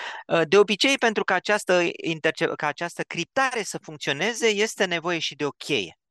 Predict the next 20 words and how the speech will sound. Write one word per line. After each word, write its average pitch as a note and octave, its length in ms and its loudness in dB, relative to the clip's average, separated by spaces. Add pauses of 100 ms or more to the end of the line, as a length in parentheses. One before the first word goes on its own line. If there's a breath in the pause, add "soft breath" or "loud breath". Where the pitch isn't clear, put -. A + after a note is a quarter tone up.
(560 soft breath)
Pentru C3+ 260 -4
că C3+ 160 2
dacă C#3+ 320 -2
eu E3 200 2
îmi E3 140 -6
criptez E3 680 -2
textul D3 440 -2
meu B2 400 0
și G#3+ 180 -4
îi F3 80 -2
trimit F3 320 -6
după F#3 180 -2
aceea C#3+ 500 0 (260 soft breath)
scrisoarea D3+ 920 -2 (380)
prietenei D3 520 -2
mele, A#3 260 -2
să B2+ 140 -12
spunem, E3 440 -8
da, C3 220 0
criptată, D#3+ 800 -2